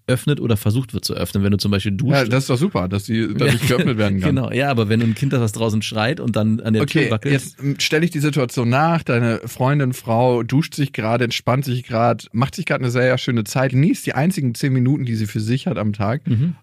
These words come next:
Speaker 2: Und da die Tür nicht abzuschließen ist, weil ihr eine Familie seid und es könnte jederzeit ein Notfall sein, dass ein
Speaker 1: Nein,
Speaker 2: Kind
Speaker 1: wir haben
Speaker 2: in den
Speaker 1: einfach
Speaker 2: Raum
Speaker 1: eine offene Türpolitik.
Speaker 2: Genau.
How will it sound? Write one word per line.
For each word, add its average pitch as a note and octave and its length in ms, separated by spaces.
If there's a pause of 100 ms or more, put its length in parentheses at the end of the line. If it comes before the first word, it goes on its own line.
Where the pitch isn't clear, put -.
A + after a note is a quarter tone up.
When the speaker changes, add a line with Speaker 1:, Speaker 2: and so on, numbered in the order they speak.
Speaker 2:
Und B2 340
da A#2+ 80
die A#2+ 100
Tür E3+ 460
nicht A#2 320
abzuschließen B2 680
ist, G#2+ 300
weil G#2+ 200
ihr A2 220
eine G#2 220
Familie A#2+ 580
seid F2+ 320
und G#2 140
es - 180
könnte A#2 220
jederzeit A#2+ 500
ein G#2+ 80
Notfall A2+ 380
sein, G2+ 160
dass G2+ 80
ein D3+ 40
Speaker 1:
Nein, F#3+ 100
Speaker 2:
Kind D3 100
Speaker 1:
wir C3 100
haben - 120
Speaker 2:
in A#2 40
den A2+ 60
Speaker 1:
einfach G#2+ 140
Speaker 2:
Raum G#2+ 80
Speaker 1:
eine A#2 180
offene B2+ 260
Türpolitik. - 640 (300)
Speaker 2:
Genau. A2 340